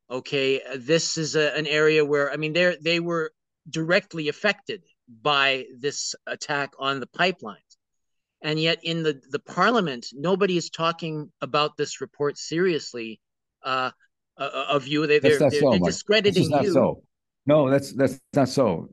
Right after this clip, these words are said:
Speaker 2: That's just not so. I've been in the Bundestag. There's been a lot of debate. I mean, it's, it's not a, it's not a,
Speaker 1: Well, there's
Speaker 2: uh,
Speaker 1: the
Speaker 2: it, there's
Speaker 1: A F D
Speaker 2: been
Speaker 1: and the D-Link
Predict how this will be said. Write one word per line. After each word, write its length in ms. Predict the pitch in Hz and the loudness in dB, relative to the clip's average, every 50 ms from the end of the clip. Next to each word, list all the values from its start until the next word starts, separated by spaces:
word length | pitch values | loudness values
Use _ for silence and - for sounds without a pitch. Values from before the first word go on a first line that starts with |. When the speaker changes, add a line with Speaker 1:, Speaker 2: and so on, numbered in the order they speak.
| - | -10
Speaker 2:
That's 180 | 127 110 107 - | -8 -6 -4 -2
just 140 | 135 - - | -2 -2 0
not 160 | 113 104 98 | 0 0 0
so. 360 | - 110 101 82 80 87 - - | 0 0 -2 -2 -2 -6 -8 -6
I've 140 | 107 110 107 | -6 -4 0
been 180 | 110 101 101 - _ _ _ _ _ _ - | 0 0 -2 -2 _ _ _ _ _ _ 0
in 100 | 110 107 | 2 4
the 100 | 107 101 | 4 2
Bundestag. 680 | - - 98 110 139 135 120 110 - - 98 80 78 82 | 0 0 2 4 4 4 4 2 2 0 -2 0 0 -2
There's 180 | 98 98 98 | -2 -4 -4
been 160 | - 98 95 | -4 -2 -2
a 40 | 95 | 0
lot 180 | 95 104 104 104 | 0 2 2 0
of 80 | 98 | 0
debate. 340 | 87 87 80 82 78 78 - - _ _ _ _ _ _ _ _ _ _ _ _ - 107 | -2 -2 -4 -4 -6 -6 -10 -16 _ _ _ _ _ _ _ _ _ _ _ _ -8 -4
I 60 | 98 | -2
mean, 180 | 92 95 101 | 0 0 0
it's, 160 | 104 95 101 - | 0 -2 -4 -6
it's 300 | - 120 104 101 - 92 | -8 -8 -8 -6 -2 0
not 180 | 110 120 131 | 2 2 2
a, 160 | 127 110 98 - - | 2 0 -2 -4 -4
it's 240 | 110 98 101 - | -6 -4 -4 -2
not 180 | 110 117 123 123 | -2 -2 0 0
a, 200 | 120 110 107 98 - - - _ _ _ _ _ _ - | 0 0 -2 -4 -6 -8 -14 _ _ _ _ _ _ -4
Speaker 1:
Well, 120 | 160 170 | -4 -2
there's 260 | 165 185 185 - - - | 0 0 0 0 -2 -2
Speaker 2:
uh, 40 | |
Speaker 1:
the 60 | - 196 | -4 -4
Speaker 2:
it, 320 | - 196 202 196 196 190 | 0 0 2 2 2 2
there's 140 | 127 120 110 | 2 2 0
Speaker 1:
A 20 | |
F 40 | 107 | 0
D 260 | - - - 214 202 185 | -2 0 2 2 2 2
Speaker 2:
been 80 | - | 0
Speaker 1:
and 80 | - 156 | 0 -4
the 60 | 151 | -6
D-Link 580 | 139 - 156 160 143 143 175 196 180 127 - | -6 -8 -8 -6 -2 -2 -2 -2 -2 -4 -10